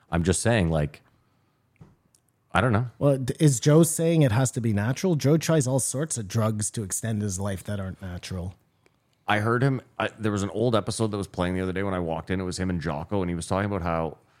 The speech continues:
Speaker 1: he was like, "This person has diabetes. They're not healthy." And I was like, "Well, you don't even know what type of diabetes they have,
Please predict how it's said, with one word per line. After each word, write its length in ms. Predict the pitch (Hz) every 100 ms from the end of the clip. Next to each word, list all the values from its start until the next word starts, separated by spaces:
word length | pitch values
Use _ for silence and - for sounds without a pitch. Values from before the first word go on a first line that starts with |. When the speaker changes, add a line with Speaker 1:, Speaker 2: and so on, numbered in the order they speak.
| _ _ _ _ _
Speaker 1:
he 60 |
was 100 | 92
like, 140 | 95 87
"This 100 | 117
person 240 | 151 143
has 100 | 120
diabetes. 580 | 76 85 95 95 143 160
They're 140 | 95 139
not 140 | 104
healthy." 420 | 104 - - 113 - _ _ _ _ _ _
And 120 | 80
I 60 | 85
was 120 | 87
like, 120 | 87 78
"Well, 120 | 80 - _ _
you 80 | 76
don't 100 | 139
even 120 | 127
know 80 | 117
what 220 | 87 104
type 220 | - 107
of 100 | 90
diabetes 400 | 73 87 82 85
they 120 | 76
have, 420 | 73 87 67 73